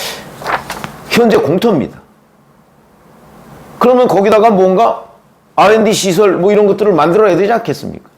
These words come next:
근데 현재 공터입니다. 풀만 무성한, 잡초만 무성한 공터로 남아있다. 이거 혹시 이용 가치가 떨어지는 알앤디 부지 아니냐? 더군다나 이 알앤디 부지를 처음에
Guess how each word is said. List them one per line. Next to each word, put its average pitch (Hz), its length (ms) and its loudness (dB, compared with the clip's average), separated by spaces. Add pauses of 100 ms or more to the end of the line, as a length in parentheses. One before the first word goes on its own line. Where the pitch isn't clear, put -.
(300)
근데 269 200 -4
현재 214 260 0
공터입니다. - 560 -4 (1000)
풀만 233 420 2
무성한, 170 560 0
잡초만 165 580 -2
무성한 127 400 -2
공터로 113 600 -2
남아있다. 92 480 -4 (640)
이거 226 300 2
혹시 226 320 0
이용 226 300 0
가치가 220 440 0
떨어지는 208 640 0 (240)
알앤디 123 380 0
부지 98 240 -4
아니냐? 67 280 -6 (460)
더군다나 233 440 2
이 208 160 2
알앤디 196 380 2
부지를 180 340 0
처음에 160 500 -2